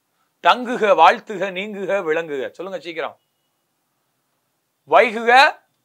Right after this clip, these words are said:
என்பதன் எதிர்ச்சொல் தருக, தங்குக, வாழ்த்துக, நீங்குக, விளங்குக. சரிங்களா? இதுப்பா எதிர்ச்சொல், சீக்கிரம் சொல்லுங்க. நேரம் ஓடிட்டே இருக்கு. கிட்டத்தட்ட ஒரு முப்பத்தஞ்சு நிமிஷத்துக்கு மேல கடந்து வந்துட்டோம்.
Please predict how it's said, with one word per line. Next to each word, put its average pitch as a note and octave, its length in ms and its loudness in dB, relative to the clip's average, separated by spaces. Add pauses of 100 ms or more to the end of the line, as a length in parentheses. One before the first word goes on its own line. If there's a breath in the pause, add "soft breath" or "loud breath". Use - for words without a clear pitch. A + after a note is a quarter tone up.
(140)
என்பதன் F#3+ 360 -4
எதிர்ச்சொல் G3 500 -8
தருக, F3 320 -4
தங்குக, G3+ 580 -4
வாழ்த்துக, F3 600 -2
நீங்குக, F3+ 480 -4
விளங்குக. D3 540 -10 (140)
சரிங்களா? D3 420 -10 (1160)
இதுப்பா D3+ 260 -6
எதிர்ச்சொல், C#3+ 420 -10
சீக்கிரம் D3 340 -16
சொல்லுங்க. D3 360 -16 (960 soft breath)
நேரம் C#3+ 300 -4
ஓடிட்டே D3 300 -8
இருக்கு. D3+ 360 -8
கிட்டத்தட்ட C#3 380 -12
ஒரு C3 160 -8
முப்பத்தஞ்சு C#3 380 -16
நிமிஷத்துக்கு D3+ 300 -20
மேல C#3 180 -12
கடந்து C3 360 -12
வந்துட்டோம். C#3 380 -14